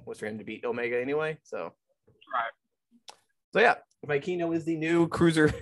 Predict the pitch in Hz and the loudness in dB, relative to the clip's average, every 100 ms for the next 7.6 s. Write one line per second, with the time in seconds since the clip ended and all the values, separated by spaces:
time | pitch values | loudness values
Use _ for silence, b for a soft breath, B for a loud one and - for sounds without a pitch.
0 | - 226 160 165 175 175 - 151 - - | -10 -10 -6 -4 -4 -4 -4 -2 2 2
1 | - - 127 120 85 - - b b b | 2 2 2 0 -4 -8 -16 b b b
2 | b b b 107 98 90 73 - - 90 | b b b 2 4 4 4 0 2 4
3 | 65 190 - _ _ _ b b b b | 6 4 2 _ _ _ b b b b
4 | _ - 151 - 73 - _ _ _ _ | _ 2 2 2 -6 -16 _ _ _ _
5 | _ _ _ _ _ _ _ _ _ _ | _ _ _ _ _ _ _ _ _ _
6 | - 113 110 110 107 - 143 151 143 139 | -2 4 6 6 4 4 6 8 8 6
7 | 214 123 - 135 127 | 4 0 4 6 6